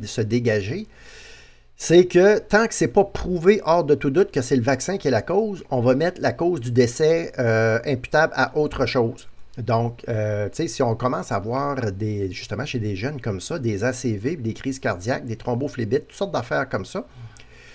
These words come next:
euh, puis qu'on voit ça monter en flèche, mais que c'est pas le vaccin qui est en cause, ben, on va pouvoir se poser la question si effectivement c'est pas le vaccin qui est en cause, parce que, euh, il y a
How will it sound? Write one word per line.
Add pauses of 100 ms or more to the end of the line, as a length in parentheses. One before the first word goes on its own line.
(240)
euh,
puis
qu'on
voit
ça
monter
en
flèche,
mais
que
c'est
pas
le
vaccin
qui
est
en
cause, (480)
ben,
on
va
pouvoir
se
poser
la
question
si
effectivement
c'est
pas
le
vaccin
qui
est
en
cause,
parce
que, (760)
euh,
il
y
a